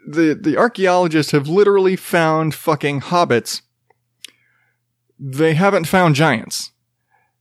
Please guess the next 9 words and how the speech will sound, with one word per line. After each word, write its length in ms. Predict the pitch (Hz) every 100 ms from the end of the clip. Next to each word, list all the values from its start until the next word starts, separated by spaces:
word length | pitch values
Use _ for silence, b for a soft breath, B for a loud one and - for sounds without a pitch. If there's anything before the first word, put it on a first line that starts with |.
| _
Realistically, 800 | - 170 233 220 208 190 190 185
giants 520 | 170 - 202 247 240 -
are 200 | 143 127
people 480 | - 208 208 202
with 240 | 180 139 131
a, 320 | 113 113 113 - -
a 120 | 110
pituitary 640 | 117 - 233 233 233 226
problem. 680 | 214 214 208 214 208 208 202